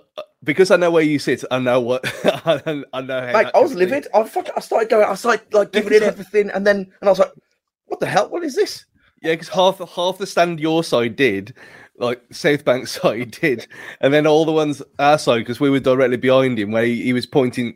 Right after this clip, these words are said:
Speaker 1: at the play, he was, like, pointing at the thing rather than like that, um, for the audio listeners, hand movements. Um,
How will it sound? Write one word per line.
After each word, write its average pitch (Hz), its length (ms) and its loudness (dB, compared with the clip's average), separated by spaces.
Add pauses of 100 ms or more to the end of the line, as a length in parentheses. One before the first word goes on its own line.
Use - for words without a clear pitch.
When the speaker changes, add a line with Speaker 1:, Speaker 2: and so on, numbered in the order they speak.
(120)
Speaker 1:
at 117 220 0
the 120 100 -4
play, 123 260 2 (180)
he 135 100 2
was, 123 80 2
like, - 120 -2
pointing 131 340 0
at 120 260 -2
the 113 180 -6
thing 107 320 -2
rather 113 260 4
than 101 180 -6
like 104 200 -4
that, 135 260 2 (580)
um, 113 380 2 (200)
for - 120 -8
the 107 180 -2
audio 107 240 0
listeners, 98 340 -8 (140)
hand 113 240 -2
movements. 87 380 -10 (460)
Um, 120 380 4